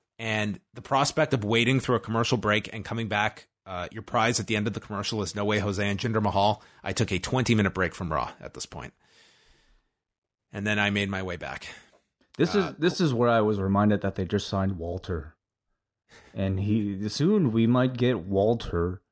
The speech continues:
Speaker 2: versus No Way Jose. That dream match.
Speaker 1: Yeah, well, what will Walter's name be? Herb.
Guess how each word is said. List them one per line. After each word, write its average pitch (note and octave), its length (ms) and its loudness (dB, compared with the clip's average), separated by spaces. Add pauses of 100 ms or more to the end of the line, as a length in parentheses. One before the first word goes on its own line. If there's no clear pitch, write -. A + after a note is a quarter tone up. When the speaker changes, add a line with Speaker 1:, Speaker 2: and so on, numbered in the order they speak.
(280)
Speaker 2:
versus G2+ 300 2
No G#2 140 4
Way A2 180 4
Jose. G#2+ 560 0 (960)
That A2+ 200 2
dream F2 300 -6
match. D#2 400 -14 (1040)
Speaker 1:
Yeah, D#2+ 120 -8
well, F2+ 280 -2 (220)
what C3 180 0
will D#3 140 6
Walter's A#2+ 420 4
name G2 220 0
be? F2 260 -4 (1080)
Herb. G#2 440 4